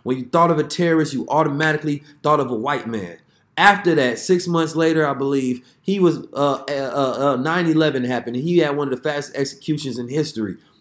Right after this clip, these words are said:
Then they put it over Islamic terrorism and extremists, and then Muslims became the face of terrorism.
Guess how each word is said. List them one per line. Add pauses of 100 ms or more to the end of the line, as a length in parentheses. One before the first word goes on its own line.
(100)
Then
they
put
it
over
Islamic (260)
terrorism
and
extremists, (180)
and
then
Muslims
became
the
face
of
terrorism.